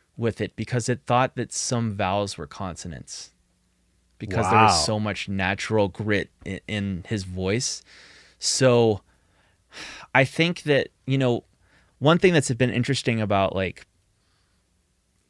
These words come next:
Speaker 1: you know, learning how to be a better producer,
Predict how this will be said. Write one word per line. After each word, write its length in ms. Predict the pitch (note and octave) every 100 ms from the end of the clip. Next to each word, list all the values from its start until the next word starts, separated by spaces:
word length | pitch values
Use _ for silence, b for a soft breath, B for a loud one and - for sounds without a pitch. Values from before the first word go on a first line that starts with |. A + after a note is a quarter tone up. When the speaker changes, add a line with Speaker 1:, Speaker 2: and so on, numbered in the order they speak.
| A2+ A#2 _ _ _ _ -
Speaker 1:
you 140 | A#2+
know, 100 | G#2
learning 600 | G#2 A2+ A2+ A2+ G#2+ G#2
how 180 | G2+ A2
to 60 | G#2+
be 180 | G2 G#2
a 40 |
better 220 | F#2+ G2+
producer, 800 | F#2+ G2+ F#2+ G2+ - G2 F2 F2